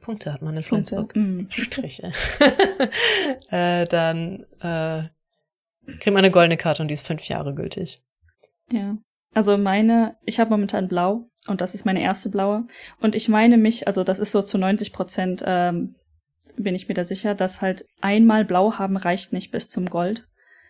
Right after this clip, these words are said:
Speaker 2: Das heißt, man muss dann noch mal, ich weiß nicht mehr, es gibt so ein Regelbuch dafür, aber, ne, der, die blauen sind drei Jahre gültig und irgendwann wird sie dann Gold, wenn man unfallfrei bleibt. Wenn man einen Unfall baut, dann wird man wieder zurückgestuft. Äh,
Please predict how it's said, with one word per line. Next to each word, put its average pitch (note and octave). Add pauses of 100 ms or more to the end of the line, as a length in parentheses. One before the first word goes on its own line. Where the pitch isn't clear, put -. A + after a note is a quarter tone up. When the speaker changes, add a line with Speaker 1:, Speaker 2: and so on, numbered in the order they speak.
(720)
Speaker 2:
Das -
heißt, F#3+
man F#3+
muss F#3+
dann F#3
noch F#3
mal, F3 (300)
ich A3+
weiß F3
nicht -
mehr, G3
es A#3
gibt B3
so G#3
ein F3+
Regelbuch F3
dafür, F#3
aber, F#3
ne, A3
der, F#3 (220)
die G#3
blauen G3
sind F#3+
drei -
Jahre F3
gültig F#3+
und F3+
irgendwann F#3+
wird F3+
sie F3+
dann F3+
Gold, F3+
wenn F3
man F3
unfallfrei F3+
bleibt. F#3+ (260)
Wenn A3+
man -
einen A3+
Unfall A3+
baut, G#3
dann F#3+
wird G3
man G3+
wieder G#3
zurückgestuft. - (800)
Äh, F3+